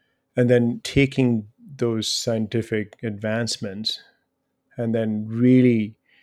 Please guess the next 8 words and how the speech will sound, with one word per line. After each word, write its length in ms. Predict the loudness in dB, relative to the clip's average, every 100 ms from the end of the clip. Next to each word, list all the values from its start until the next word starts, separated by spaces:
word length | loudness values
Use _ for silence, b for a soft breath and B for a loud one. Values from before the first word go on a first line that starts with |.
| b b b b
making 400 | -2 -2 -2 -6
sense 600 | -4 0 0 0 0 -4 -4
at 160 | -4 -4
a 360 | -4 -4 -8 b b b b _
population 640 | -6 -2 2 2 2 2
level, 500 | 2 2 0 -2 -6 _ _ _ _ _ -6
at 100 |
a 60 | -4